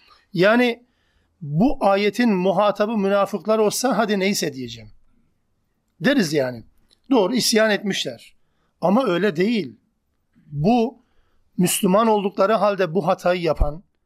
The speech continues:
Aleyhissalatü vesselamın sıkı tembihine rağmen,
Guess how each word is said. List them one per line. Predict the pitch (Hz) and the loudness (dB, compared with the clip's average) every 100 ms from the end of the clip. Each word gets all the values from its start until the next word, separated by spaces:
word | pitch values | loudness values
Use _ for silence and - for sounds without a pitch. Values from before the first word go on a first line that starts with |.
| _ _ - | _ _ -2
Aleyhissalatü | 170 196 202 196 208 202 | 0 0 2 2 2 0
vesselamın | 190 - 196 202 202 | -2 0 0 0 -2
sıkı | - 208 226 | -4 -4 -6
tembihine | 214 196 170 190 185 196 | 0 0 0 -2 0 2
rağmen, | 180 202 214 220 247 | 2 2 0 -2 -6